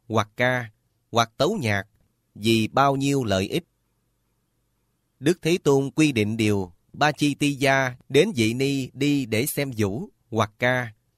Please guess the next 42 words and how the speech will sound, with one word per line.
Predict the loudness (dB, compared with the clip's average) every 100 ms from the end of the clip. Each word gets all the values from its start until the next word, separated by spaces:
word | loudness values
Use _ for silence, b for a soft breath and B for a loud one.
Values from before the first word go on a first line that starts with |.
| _ -2
hoặc | -2 0
tấu | -2 -2 -2
nhạc, | -4 -4 _ _ _ _ _
vì | -4 0 0
mười | 0 0 0
lợi | 0 -2 -2
ích, | -6 _ _ _ _ _ _ _ -4
nhằm | -2 -2
sự | -2 -2 -2 -2
tốt | -2 -2
đẹp | 0 -2 -4 -4
cho | -2 -2
hội | -2 -4 -2
chúng, | -6 -6 -16 _ _ _ _ _
nhằm | -2 -2 -2
sự | -2 -2 -2
an | -4 -2
lạc | 0 0 -2 -2
cho | -2
hội | 0 -2 -2 -2
chúng, | -4 -4 -10 _ _ _ _ -6
nhằm | -2 -2
việc | 0 -2 -2
trấn | -2 -2
áp | -2 -4 -4
những | -4 -4 -2
tỳ | -2 -2
khưu | -2 -2 -2
ni | -2 -4
ác | -2 -4 -4
xấu, | -4 -4 -4 _ _ _ _ _ _
nhằm | -2 -2 -2
sự | -2 0 0 0
lạc | -2 -2 -2
trú | -2 -2 -6 _
của | 0 2
các | 2 -2 -4
tỳ | -4 -4
khưu | -2 -2
ni | 0 -2 -4 -4
hiền | -2 -2
thiện, | -2 -4 -4